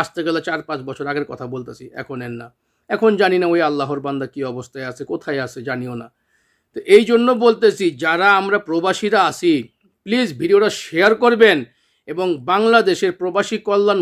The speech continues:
মন্ত্রণালয় এবং বাংলাদেশ সরকার আপনাদেরকে বলতেছি, আপনারা যারা এই যে সৌদি আরবের মধ্যে বা বিভিন্ন রাষ্ট্রের মধ্যে যে অ্যাম্বাসিগুলো খুলছেন, এই যে বইসা বইসা যে এগারো টাকা দিতেছেন, কার বাপের টাকা দিতেছেন? এই যে আমাদের মতন প্রবাসীদের ঘামের কষ্টের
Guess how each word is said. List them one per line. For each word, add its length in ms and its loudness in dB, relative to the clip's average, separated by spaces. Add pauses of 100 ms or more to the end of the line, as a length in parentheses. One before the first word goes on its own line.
মন্ত্রণালয় 540 2
এবং 120 0 (140)
বাংলাদেশ 420 0
সরকার 220 -4 (100)
আপনাদেরকে 380 0 (100)
বলতেছি, 380 0 (520)
আপনারা 400 2 (120)
যারা 240 8 (580)
এই 160 -2
যে 60 4 (120)
সৌদি 260 2
আরবের 360 4
মধ্যে 260 2
বা 60 0 (100)
বিভিন্ন 300 0 (220)
রাষ্ট্রের 380 0
মধ্যে 260 2
যে 80 4
অ্যাম্বাসিগুলো 680 0
খুলছেন, 400 2
এই 80 -2
যে 140 4
বইসা 300 4
বইসা 260 4
যে 60 4
এগারো 200 0 (100)
টাকা 220 4
দিতেছেন, 300 2 (120)
কার 200 4
বাপের 260 2
টাকা 200 0
দিতেছেন? 320 2 (380)
এই 80 0
যে 140 6
আমাদের 300 0
মতন 240 -4
প্রবাসীদের 480 -4
ঘামের 260 -6
কষ্টের 340 -8